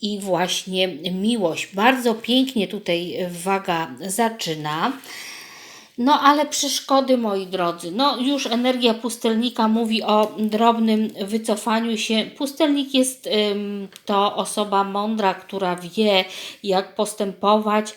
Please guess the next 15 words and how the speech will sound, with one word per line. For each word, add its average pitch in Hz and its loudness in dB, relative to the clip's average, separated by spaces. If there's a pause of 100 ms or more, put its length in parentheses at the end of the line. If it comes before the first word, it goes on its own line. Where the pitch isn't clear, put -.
(380)
ale 240 4
to 254 6
jest 254 2
taka 247 -2
potrzeba 226 0
właśnie 220 2 (180)
na 208 0 (1300)
popatrzenie, 269 2
y, 214 -2
od 262 -2
środka, 226 -2
od 170 -10
siebie, 131 -8 (320)
czyli 269 -2
takie 247 2